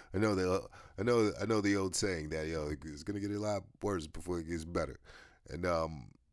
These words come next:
they have those old sayings for, for a reason. And as long as you people are lining up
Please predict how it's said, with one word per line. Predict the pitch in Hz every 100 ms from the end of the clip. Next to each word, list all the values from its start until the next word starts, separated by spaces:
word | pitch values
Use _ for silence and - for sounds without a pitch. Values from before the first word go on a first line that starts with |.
| _ _ _ _ _ _ _ _ _ _ _
they | 95
have | 104 95
those | 95 92
old | 87 90 87 76
sayings | - 90 78 71 69 69
for, | - 71 -
for | - 76
a | 71
reason. | 71 60 - - _ _ _ _ _ _ _ _ _ _ - _ - -
And | 82
as |
long | 90 101
as | 101
you | 95
people | - - 98 78
are |
lining | 76 87 85 82
up | 82